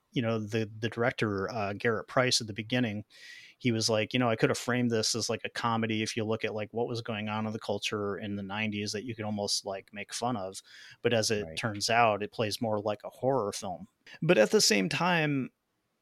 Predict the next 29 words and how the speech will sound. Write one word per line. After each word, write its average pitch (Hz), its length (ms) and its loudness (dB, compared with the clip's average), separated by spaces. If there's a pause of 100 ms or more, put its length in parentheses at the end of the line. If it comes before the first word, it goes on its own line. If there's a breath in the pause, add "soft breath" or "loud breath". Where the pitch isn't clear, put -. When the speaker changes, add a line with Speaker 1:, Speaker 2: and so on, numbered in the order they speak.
(420)
Speaker 1:
so - 280 6
many 175 180 2
people, 127 720 2
and 123 140 0
I 123 80 2
know 127 220 4
that 117 200 4
I 120 100 2
share 127 400 2
this 117 180 0
story 107 520 2
because, 107 580 0 (120)
um, 104 360 0
you 147 100 4
know, 113 120 2
unfortunately, 113 640 0 (120)
this 117 200 -2
guy, 107 520 -2
um, 95 360 -4 (760 loud breath)
David, 117 640 0 (160)
whose 110 220 0
friend, 107 560 2 (500 loud breath)
also 123 300 2
named 104 240 -2
David, 101 280 -2
David 107 240 0
DeRoja, 104 640 0
who 110 120 -6
died, 104 560 0